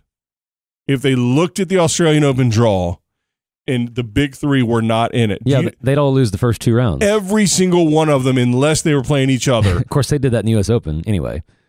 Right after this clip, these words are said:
Speaker 1: Well, that's
Speaker 2: with
Speaker 1: true.
Speaker 2: the big three in it, but
Speaker 1: Thi-, so this is what it would say.
Speaker 2: <laughs>
Speaker 1: That's what it, that's what the Australian Open would be if the big
Speaker 2: <laughs>
Speaker 1: three decided,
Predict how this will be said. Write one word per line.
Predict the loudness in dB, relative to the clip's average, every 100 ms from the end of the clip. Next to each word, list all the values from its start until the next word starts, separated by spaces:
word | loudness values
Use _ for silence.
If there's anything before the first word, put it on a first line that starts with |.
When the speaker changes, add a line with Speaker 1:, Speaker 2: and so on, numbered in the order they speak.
| _ _ _ _ _
Speaker 1:
Well, | 0 0
that's | 0
Speaker 2:
with | 0 -2
Speaker 1:
true. | -2
Speaker 2:
the |
big | -4 -2
three | -2 -2
in | -4
it, | -6
but | -6 0
Speaker 1:
Thi-, | 0 0
so | -2 0 0
this | -2 -2 0
is | -2 -2
what | -2
it | -2
would | -2
say. | -6 -10 _
Speaker 2:
<laughs> | -2 0 0 0 -2 0 -2 -2 -4 -4 -4 -6 -6 -4 -2 0 -2 -2 -2 -2 -2 -4 -4 -4 -4 -4 -4 -4 -4 -6 -8 -10 -8 -10 -8 -4
Speaker 1:
That's | -2 -2 0
what | 2
it, | 2 0
that's | 0 0 0
what | 0
the | 2
Australian | 0 0 0 2
Open | 0 0 0
would | 0 2
be | 2 2
if | 2 0 -2
the | 0
big | 0 0
Speaker 2:
<laughs> |
Speaker 1:
three | 0 2 2 0
decided, | 0 0 0 0